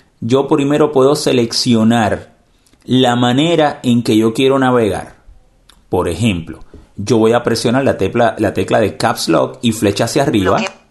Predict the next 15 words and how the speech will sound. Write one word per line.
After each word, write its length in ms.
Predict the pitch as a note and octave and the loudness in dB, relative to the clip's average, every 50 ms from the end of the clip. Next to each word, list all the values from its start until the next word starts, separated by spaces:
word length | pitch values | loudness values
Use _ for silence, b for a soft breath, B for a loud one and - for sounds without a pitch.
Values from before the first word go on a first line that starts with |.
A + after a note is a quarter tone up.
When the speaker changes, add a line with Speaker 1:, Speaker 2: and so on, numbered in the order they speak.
| _ - | _ -14
Speaker 2:
encabezados. 880 | D3+ D3+ - D3 C#3 C#3 C#3 - C#3+ B2 - - - - - - _ _ _ _ - - _ _ _ | -12 -8 -6 -6 -6 -6 -6 -6 -6 -6 -6 -8 -12 -14 -14 -14 _ _ _ _ -20 -20 _ _ _
Speaker 1:
Y 120 | - A2+ A2 | -4 -2 -2
navegaría 520 | F#2 F2 E2+ E2+ F2 E2 E2 F2 F2 F#2+ | -2 -2 -4 -6 -6 -6 -4 -4 -4 -2
por 140 | - G2+ F2+ | -2 -2 -4
encabezado. 720 | F#2 F#2+ - F2 E2+ F2 F2 - - F#2+ F2 F#2+ C#3 G#3+ | -4 -4 -4 -2 -2 -2 -2 -2 -2 -2 0 0 -2 -2
Vuelvo 300 | F#3 B2+ F2 E2+ F2 E2+ | -4 -4 -4 -2 0 0
a 40 | E2+ | 0
darle 240 | E2+ E2+ E2+ E2+ - | -2 -2 -4 -4 -4
Caps 260 | - F2+ E2+ - - | -4 -6 -6 -6 -6
Lock 140 | F#2 F2 F2 | -6 -6 -6
y 80 | F2 E2 | -6 -6
flecha 240 | - F2+ D#2+ - | -8 -8 -8 -8
hacia 160 | E2+ - - D#2+ | -10 -8 -10 -8
arriba. 520 | - F2 E2+ F2 G#2+ C#3 A#3 A3+ - - - - | -8 -6 -4 -2 -2 -2 -2 -4 -8 -14 -20 -18
Speaker 2:
Vínculos. 600 | D#3+ D3+ C#3+ - B2 A#2 A#2 A2+ - - - | -18 -18 -16 -16 -16 -16 -14 -14 -14 -14 -14